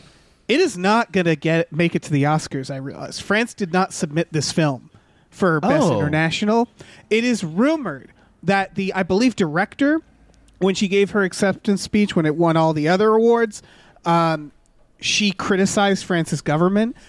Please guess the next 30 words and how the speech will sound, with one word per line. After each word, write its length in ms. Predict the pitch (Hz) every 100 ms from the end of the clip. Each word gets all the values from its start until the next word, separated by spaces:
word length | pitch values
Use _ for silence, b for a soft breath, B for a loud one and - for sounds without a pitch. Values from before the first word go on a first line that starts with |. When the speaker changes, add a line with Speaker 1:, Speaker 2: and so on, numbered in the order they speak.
| B
Speaker 1:
So 240 | - 196
it 100 | 190
is 180 | 175 156
speculated 920 | - - - 190 190 220 214 208 208
that 140 | 185 165
it 60 | 156
is 260 | 151 143 170
a 300 | 156 147 135
revenge 760 | 143 143 151 180 233 - - - _ _ _ -
deal 300 | 220 240 254 _ _
Speaker 2:
<laughs> 240 | _ - 208
What? 240 | 185 170
Speaker 1:
where, 240 | 170 160 156
like, 240 | 156 151
she 240 | - - 403
Speaker 2:
<laughs> 40 |
Wow. 540 | 339 302 190 151 117 120
Speaker 1:
Yeah. 300 | 196 208 135 b b b b b
I 160 | 220 262
know, 320 | 330 262 143 - -
which 160 | 220
is 120 | 262
fucked 340 | - 294 262 277
up 220 | 247 -
because 560 | 214 233 208 190 - - 202
I 220 | 220 220
think 300 | - 202 175 _ _ _ _ _ _ -
I, 180 | 202 214
we, 260 | 185 214 196
we, 360 | 208 208 175